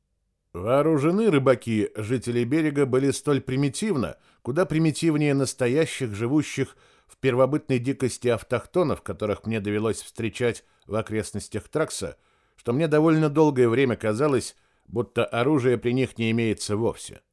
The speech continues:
В лодку их погрузилось значительно больше, чем требовалось для управления рулем и парусом. Однако я рассудил, что лишние либо гребцы, либо взяты с собой гетманом ради престижа,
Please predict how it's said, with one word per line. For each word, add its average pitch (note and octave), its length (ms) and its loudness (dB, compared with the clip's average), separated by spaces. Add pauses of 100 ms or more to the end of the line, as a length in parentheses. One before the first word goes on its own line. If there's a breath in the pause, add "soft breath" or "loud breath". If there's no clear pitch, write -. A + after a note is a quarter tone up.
(460)
В E2+ 120 -8
лодку F3+ 380 4
их E3+ 140 4
погрузилось D3+ 720 4
значительно C3+ 640 -2
больше, C3 400 0
чем B2+ 220 -6
требовалось A#2+ 640 0 (300)
для A2 180 0
управления A2+ 560 0
рулем A2 320 4
и A#2 160 -6
парусом. F#2 640 -2 (500)
Однако G2+ 380 -4
я G#2+ 100 0
рассудил, G#2 460 -4
что - 180 -6
лишние B2+ 540 -2 (320 soft breath)
либо D#3 280 0
гребцы, B2+ 560 -2 (320 soft breath)
либо F3 220 2
взяты D#3+ 380 2
с - 40 -6
собой D3+ 380 0
гетманом B2+ 500 0
ради A#2 220 2
престижа, A2 680 -2